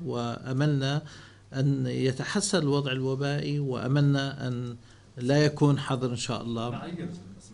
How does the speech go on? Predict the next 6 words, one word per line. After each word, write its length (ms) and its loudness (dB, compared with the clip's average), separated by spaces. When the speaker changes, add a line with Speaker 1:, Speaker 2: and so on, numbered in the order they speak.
Speaker 1:
المعايير 540 6
ستكون 540 2
حسب 320 -2
الوضع 280 0
الوبائي. 420 -10
تفضل. 260 -10